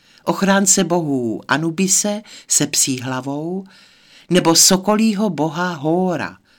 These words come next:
ochránce faraonů. Nejvíce nálezů mumifikovaných zvířat pochází z doby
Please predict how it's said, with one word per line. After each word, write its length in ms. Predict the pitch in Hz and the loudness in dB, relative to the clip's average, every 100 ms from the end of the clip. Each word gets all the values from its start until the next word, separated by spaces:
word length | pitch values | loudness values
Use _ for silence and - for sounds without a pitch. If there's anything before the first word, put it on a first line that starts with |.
| _ - | _ -8
ochránce 680 | 120 180 175 156 131 - 113 | -6 -2 0 0 0 -2 -2
faraonů. 840 | - 120 110 101 104 101 98 104 117 _ _ _ _ _ _ _ _ _ _ _ _ _ _ _ _ _ _ _ _ | -6 -6 -4 -8 -10 -10 -12 -16 -20 _ _ _ _ _ _ _ _ _ _ _ _ _ _ _ _ _ _ _ _
Nejvíce 640 | 160 185 220 277 269 - 190 | 2 4 8 8 8 4 2
nálezů 760 | 170 185 208 208 139 135 127 | 2 4 4 2 0 -2 -4
mumifikovaných 1000 | 123 135 151 165 175 175 165 165 160 147 135 | -4 -2 0 2 2 0 0 0 0 -2 -2
zvířat 600 | 135 170 196 160 123 - | -2 0 0 -2 -6 -4
pochází 580 | 160 160 175 175 185 | -6 -2 0 2 2
z 120 | 165 147 | 0 0
doby 380 | 170 165 185 | -2 0 -2